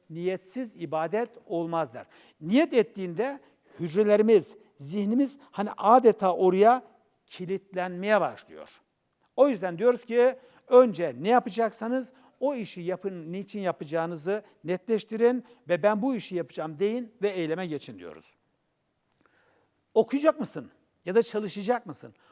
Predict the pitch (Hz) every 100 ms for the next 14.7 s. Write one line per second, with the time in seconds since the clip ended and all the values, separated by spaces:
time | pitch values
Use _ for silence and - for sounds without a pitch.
0 | _ 190 196 233 277 277 240 214 185 196
1 | 185 165 156 - 151 - _ _ _ _
2 | _ _ _ 180 208 339 - 240 208 -
3 | 170 175 165 160 165 156 247 269 _ _
4 | 175 254 247 190 - 165 143 - 131 _
5 | _ 190 302 - 247 220 - 196 170 -
6 | 190 170 - 160 - 160 147 139 147 135
7 | 127 120 98 _ _ _ _ _ - 294
8 | 277 262 247 254 247 247 208 254 233 156
9 | 101 _ _ - 262 233 - 185 208 247
10 | 220 175 208 - 311 294 208 185 180 160
11 | 170 156 151 185 226 220 240 208 202 160
12 | 151 123 - - - 143 202 254 214 185
13 | 233 202 196 190 208 233 180 - - 247
14 | 214 170 151 139 117 90 78